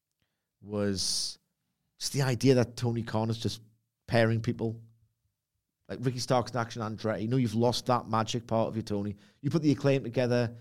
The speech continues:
you put Jack Perry and Christian Cage together. You used to be a genius at this. You're not anymore. I'll let this play out, I guess, but I can't see it going well.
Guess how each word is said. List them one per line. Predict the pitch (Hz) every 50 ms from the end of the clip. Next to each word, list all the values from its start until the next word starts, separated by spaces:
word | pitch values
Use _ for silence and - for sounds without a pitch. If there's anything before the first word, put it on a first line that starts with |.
| - _ _ _ _ _
you | 120 117
put | 113 120 120 120 117
Jack | - - 131 117 113
Perry | - - 139 135 131 123
and | 117 117
Christian | 117 135 117 - - 127
Cage | 113 - 131 127 123 -
together. | - 110 98 101 92 95 95 - - - - _ _
You | - 117
used | 113 131 123
to | - -
be | 117 113 110 113
a | 123
genius | 110 - 107 113 131 135 127 107 -
at | - 69
this. | 90 90 107
You're | 117
not | 143 123
anymore. | 95 104 95 98 92 92 87 - _ _
I'll | - 127 143
let | 160 185 180
this | 123 143
play | - - 131 123
out, | 113 107
I | 87 101
guess, | - - 117 117 113 113 113
but | 110 - 110
I | 92 107 110 101 -
can't | - 123 113 95
see | - 104 95
it | 92 87
going | - 82 73 73 60
well. | 52 50 52 -